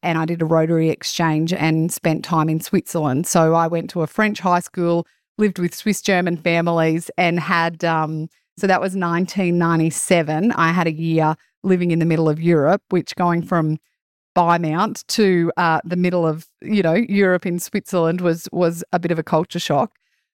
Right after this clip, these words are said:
But I think what that did in a few different ways was, one, make me appreciate what we have here in Australia. And even as a seventeen-year-old, you know, there was so much to be grateful for and so much to appreciate that we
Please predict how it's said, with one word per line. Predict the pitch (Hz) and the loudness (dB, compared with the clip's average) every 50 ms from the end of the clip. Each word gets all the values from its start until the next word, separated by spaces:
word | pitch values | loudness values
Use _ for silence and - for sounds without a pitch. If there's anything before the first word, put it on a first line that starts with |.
| _ _ - | _ _ -2
But | - - 196 | 0 0 0
I | 196 | 0
think | - 302 294 262 | 0 0 0 0
what | - 269 220 - | 0 -2 0 0
that | 190 165 - 185 - | -2 -2 -4 -6 -4
did | - 262 247 233 202 | -2 0 0 0 0
in | 196 190 | 0 -2
a | 180 | -2
few | 190 - 214 214 | -4 -2 -2 -2
different | 208 220 - 220 - - | 0 0 -2 -4 -2 0
ways | 180 175 160 165 170 170 | 0 0 0 -2 -2 -2
was, | 180 180 165 | -4 -4 -2
one, | 170 180 175 165 160 165 175 | 0 0 2 2 2 0 0
make | 175 170 175 - | 0 -2 -2 -2
me | 180 170 160 | -2 -2 -2
appreciate | 156 _ - 175 170 - - 160 160 123 | -2 _ -2 -2 -2 0 0 0 2 2
what | 123 151 - | 2 0 0
we | 160 170 | 0 -2
have | 139 139 170 160 156 160 | 0 0 0 0 0 0
here | 175 175 160 156 | 0 2 2 2
in | 156 | 0
Australia. | 160 156 - - 156 147 147 147 165 196 | 0 -2 -2 0 0 0 2 2 2 2
And | 220 - 196 190 | 2 2 0 0
even | 175 175 175 170 175 170 | 0 0 0 0 0 0
as | 165 160 | 0 0
a | 156 151 | -2 -2
seventeen-year-old, | - - 170 156 160 156 - 165 160 160 160 156 156 156 147 117 139 165 208 240 196 | -2 0 0 0 0 0 0 0 0 2 2 2 2 4 4 4 2 2 2 0 -2
you | 190 185 165 | -2 -2 0
know, | 160 151 165 196 | 0 0 0 0
there | 202 190 165 160 | 0 0 2 2
was | 160 160 156 160 | 2 0 -2 -2
so | - - - - 185 175 165 165 | -6 -10 -4 -2 0 0 2 0
much | 165 160 156 151 - - - - | 0 -2 -2 -2 -4 -6 -10 -8
to | - 185 | -6 -4
be | 160 160 | -4 -2
grateful | 147 - 165 165 156 - - - 170 | -2 0 0 0 -2 -2 -4 -6 -6
for | 165 - - - - 190 247 - | -4 -2 0 2 2 2 2 2
and | 226 226 208 | 0 -4 -6
so | - - 220 196 190 | -4 -4 -2 -2 0
much | 196 185 170 - - - | -2 -2 -4 -6 -8 -4
to | - 180 | -2 -2
appreciate | 170 160 - - 180 160 - - 190 165 160 - - | -2 -2 -2 -4 -4 -4 -2 -2 0 0 0 0 0
that | - 160 - | -2 -4 -2
we | 170 175 165 160 160 160 156 156 | -2 0 0 2 2 2 2 0